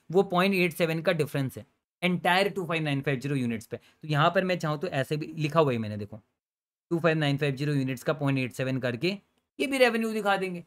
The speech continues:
क्योंकि टोटल तो हम एटी रुपीज करके रेवेन्यू दिखाएंगे, उतना पैसा मिल रहा है। पहले हमने भले सेवेंटी नाइन पॉइंट वन थ्री करके दिखाया था, क्योंकि वो तो आपका एक्सपेक्टेड वैल्यू मेथड के हिसाब से निकाला था। तो आप यहाँ पर आराम से कर लोगे इस प्रकार। तो पॉइंट नंबर सी में जनरल पूछा है, तो मैंने ए और सी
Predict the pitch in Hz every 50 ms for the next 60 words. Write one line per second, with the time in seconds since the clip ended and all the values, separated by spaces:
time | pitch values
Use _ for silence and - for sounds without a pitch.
0 | _ _ _ 214 208 220 233 202 - - 190 190 196 190 196 233 233 226 247 233
1 | 214 196 - 226 226 220 202 226 214 208 - 214 202 208 214 208 190 196 208 214
2 | 214 190 214 214 220 220 202 196 185 190 196 196 180 185 175 160 - 175 170 170
3 | 151 147 147 143 _ _ _ _ - 143 131 147 170 185 190 196 185 185 190 -
4 | 202 214 190 185 185 180 190 196 202 196 180 202 196 185 185 185 170 175 190 185
5 | 196 180 - 196 185 180 160 165 165 165 165 196 196 196 - _ _ _ - 180
6 | 175 196 180 160 170 170 170 190 180 165 - - 208 190 - - - - 180 143
7 | - 196 190 170 165 160 165 170 160 143 143 151 143 - - 151 143 143 131 120
8 | - 143 135 123 110 117 113 110 101 110 107 _ _ - - _ - 233 247 240
9 | 247 - 196 180 185 202 214 214 247 247 208 190 185 190 190 196 208 208 - 226
10 | 208 - 170 147 143 143 131 131 131 - - 127 127 - 113 110 - _ _ _
11 | _ - 233 220 233 208 202 214 220 233 233 233 254 240 - - 233 247 269 262
12 | 269 247 185 202 196 190 202 202 202 190 190 180 - 190 196 208 226 - _ _
13 | - 208 208 214 220 233 247 233 - - 185 202 226 240 254 202 208 208 202 202
14 | - 226